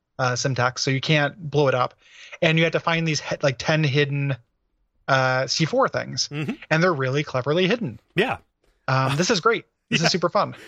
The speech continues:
Speaker 2: Like, you know, and again, this is using the first person view, uh, to very, very good effect, because most of the,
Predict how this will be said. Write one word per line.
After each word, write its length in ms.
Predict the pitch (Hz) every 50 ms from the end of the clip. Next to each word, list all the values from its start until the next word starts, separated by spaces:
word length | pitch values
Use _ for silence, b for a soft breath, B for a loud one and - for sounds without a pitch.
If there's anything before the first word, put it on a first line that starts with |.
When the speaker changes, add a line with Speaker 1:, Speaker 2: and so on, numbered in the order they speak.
| B B
Speaker 2:
Like, 140 | - 147 -
you 240 | 220 185 147 147 151
know, 140 | 127 117 117
and 120 | - 127 127
again, 260 | 131 143 160 131 120
this 140 | 113 - -
is 140 | 120 104
using 580 | 107 104 110 143 156 139 113 117 104 104 104 107
the 60 | 101
first 300 | - - 120 113 107 -
person 400 | - 117 110 101 - 104 95 98
view, 400 | 104 190 254 254 156 110 104 101 B B B B B -
uh, 180 | 113 113 110
to 180 | - - - 120
very, 400 | 104 101 107 147 160 151 139 127
very 320 | 110 - 113 110 107 104
good 180 | 104 - 113 98
effect, 460 | 92 - - 139 127 95 - - -
because 340 | - 110 - 113 101 90 -
most 360 | 107 104 113 123 117 - -
of 120 | 135 110 101
the, 360 | 110 107 104 101 101 101